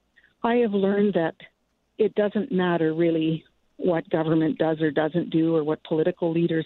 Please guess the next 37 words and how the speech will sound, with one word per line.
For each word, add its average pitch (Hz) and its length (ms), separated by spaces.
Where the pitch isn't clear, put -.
say 165 180
or 160 120
don't 156 340
say. 175 260
All 220 280
over 202 380
our 175 140
country 175 420
are 165 140
people 180 400
who 170 180
are 165 120
saying, 160 400
"I 185 160
want 185 220
to 170 40
make 160 220
a 165 60
difference. 208 460
I 180 120
want 165 220
to 165 40
treat - 320
people 165 300
with 160 160
dignity 170 460
and 170 120
respect. 160 540
And 180 120
in 175 140
my 196 380
circle, 226 480
that's 175 260
how 160 160
I'll 156 140
do 160 220
it." - 80